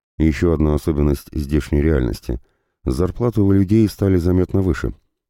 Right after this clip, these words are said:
Дорогих товаров заметно больше, чем в моём времени. Цветной телевизор можно купить безо всяческих очередей или импортную стенку. То есть существует целенаправленная политика по их производству или импорту,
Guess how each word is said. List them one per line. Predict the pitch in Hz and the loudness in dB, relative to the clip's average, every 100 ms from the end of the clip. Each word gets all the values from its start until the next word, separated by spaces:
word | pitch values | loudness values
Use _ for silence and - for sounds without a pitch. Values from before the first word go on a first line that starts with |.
| _ | _
Дорогих | 64 65 65 67 | -4 0 0 -2
товаров | - 69 69 65 | -2 -2 0 0
заметно | 65 69 65 80 | 0 -2 -2 -4
больше, | 92 90 - 62 | -2 -2 -2 -4
чем | - 67 | -2 -4
в | 62 | -2
моём | 71 73 62 | 0 0 0
времени. | 60 60 58 58 - _ _ _ _ | -2 -2 -2 -4 -8 _ _ _ _
Цветной | - 92 - 107 92 | -6 -2 0 0 2
телевизор | 92 98 107 87 78 | 2 2 2 2 2
можно | 85 80 78 | 2 0 -2
купить | 82 98 87 - | -2 -2 -4 -2
безо | 80 78 | -2 0
всяческих | 76 92 - 80 78 - | 0 -2 -2 -2 -2 -4
очередей | 76 - 76 73 95 90 - _ - | -4 -2 -2 0 0 0 -6 _ -2
или | 95 92 | 2 4
импортную | 87 82 - - 78 | 4 2 -2 0 -2
стенку. | - 58 57 - - _ _ _ _ _ _ | -2 -6 -6 -8 -12 _ _ _ _ _ _
То | - 65 | -2 0
есть | 60 - | -2 -8
существует | - 73 - 67 - 82 80 - - | -6 -4 -4 -4 0 0 0 -4 -10
целенаправленная | - 76 71 69 85 85 80 73 | -2 0 0 -2 -2 0 0 0
политика | 71 73 85 78 71 | 0 -2 0 -2 -4
по | - | -2
их | 76 67 | -2 -2
производству | 71 67 64 82 95 - 90 - | -2 -2 -2 -2 -4 -4 -4 -2
или | - 95 110 | -2 -2 0
импорту, | 80 65 - 64 | 0 -2 -4 -6